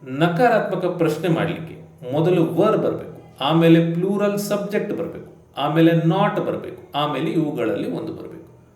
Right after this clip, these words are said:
ಉದಾಹರಣೆಗೆ, "Were his parents not old?" ಅವನ ಹೆತ್ತವರಿಗೆ ವಯಸ್ಸಾಗಿರಲಿಲ್ಲವೇ?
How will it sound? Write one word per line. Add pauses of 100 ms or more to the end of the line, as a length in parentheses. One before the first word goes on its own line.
(380)
ಉದಾಹರಣೆಗೆ, (580)
"Were
his
parents
not
old?" (840)
ಅವನ
ಹೆತ್ತವರಿಗೆ (320)
ವಯಸ್ಸಾಗಿರಲಿಲ್ಲವೇ?